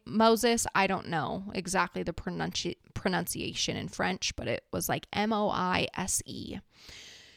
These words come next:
So now he's calling himself Moses. And he was also their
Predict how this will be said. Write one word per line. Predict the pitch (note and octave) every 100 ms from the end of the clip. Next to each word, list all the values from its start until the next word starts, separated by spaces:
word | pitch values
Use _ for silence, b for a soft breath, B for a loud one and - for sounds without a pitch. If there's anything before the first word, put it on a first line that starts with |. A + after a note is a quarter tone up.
| b b b
So | - B3
now | A#3+ D4+ C#4+ G#3+
he's | A3+ A3 F#3 - - -
calling | G3 F#3 G#3+
himself | G3+ G3+ G3 F#3+
Moses. | - - - - - - - - _ -
And | C4+ C4 B3 -
he | - B3+ B3+
was | - A#3+
also | - B3 B3+ C4 A3+
their | G#3